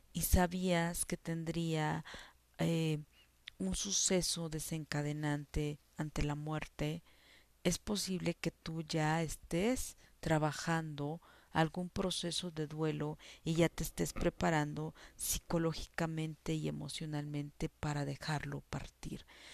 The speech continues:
Por ello, si estás pasando por una situación similar y tu cónyuge está en, con una enfermedad incurable y estás,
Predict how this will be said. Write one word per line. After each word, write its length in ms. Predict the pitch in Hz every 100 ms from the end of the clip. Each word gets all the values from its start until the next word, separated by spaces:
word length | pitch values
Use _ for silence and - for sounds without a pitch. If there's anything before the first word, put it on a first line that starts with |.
| - -
Por 200 | - 156
ello, 460 | 156 160 147 147 196 _ - - - -
si 140 | -
estás 240 | - 247
pasando 440 | - 269 254 233 233
por 200 | 208 190
una 180 | 190 190
situación 520 | - - 175 185 170
similar 640 | - 180 170 170 165 160 - - - -
y 60 |
tu 160 | - -
cónyuge 560 | - 180 175 170 165 165
está 500 | - - 160 160 156 - -
en, 260 | 175 180 170
con 240 | - 175
una 180 | 175 180
enfermedad 480 | 175 165 160 156 156
incurable 640 | 160 - 156 160 151 151
y 60 | 156
estás, 520 | 147 - 156 - -